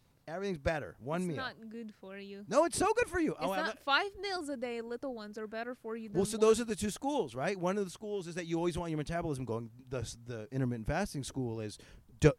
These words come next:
Speaker 1: get your metabolism st-, like, get your, get digestion out of your body because,
Speaker 2: Mm-hmm.
Speaker 1: uh, when you're digesting, you're not, like, like, fixing cells. So that's
Speaker 2: Mm-hmm.
Speaker 1: the,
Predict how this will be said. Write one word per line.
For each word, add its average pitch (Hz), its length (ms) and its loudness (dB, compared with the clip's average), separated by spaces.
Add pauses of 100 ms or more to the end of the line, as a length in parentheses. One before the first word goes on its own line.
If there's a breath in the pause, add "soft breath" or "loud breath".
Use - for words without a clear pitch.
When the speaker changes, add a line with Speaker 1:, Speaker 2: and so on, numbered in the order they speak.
Speaker 1:
get 156 220 -6
your 151 180 6
metabolism 127 800 -2
st-, - 260 -12
like, 120 300 -4
get 156 140 -2
your, 156 260 2
get 143 240 -6
digestion 143 580 -2
out 135 300 -2
of 135 180 -2
your 127 120 -2
body 98 320 -6
because, 240 400 -8
Speaker 2:
Mm-hmm. - 420 -16
Speaker 1:
uh, 113 140 -2
when 120 200 0
you're 156 120 2
digesting, 139 640 -4
you're 123 140 -4
not, 117 260 -6 (340)
like, 113 320 -10
like, 113 200 -10
fixing 110 400 -12
cells. 73 500 -12
So - 140 -8
that's 254 220 -4
Speaker 2:
Mm-hmm. 269 80 -10
Speaker 1:
the, 135 240 -4